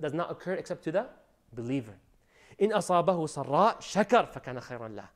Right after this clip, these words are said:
Something good happens to them and they became thank-, thankful, that is good for them. "وإن أصابته ضراء," something hard, something painful, something ridiculous, disaster,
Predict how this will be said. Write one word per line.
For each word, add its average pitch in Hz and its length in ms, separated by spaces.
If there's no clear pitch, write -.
Something 185 260
good 180 120
happens 233 380
to 226 80
them 240 320
and 156 80
they 151 60
became 160 260
thank-, - 280
thankful, 233 540
that 139 100
is 139 120
good 208 160
for 214 160
them. 175 220
"وإن 202 80
أصابته 226 520
ضراء," 220 480
something 233 320
hard, 233 380
something 240 340
painful, 277 540
something 269 500
ridiculous, 285 800
disaster, 269 720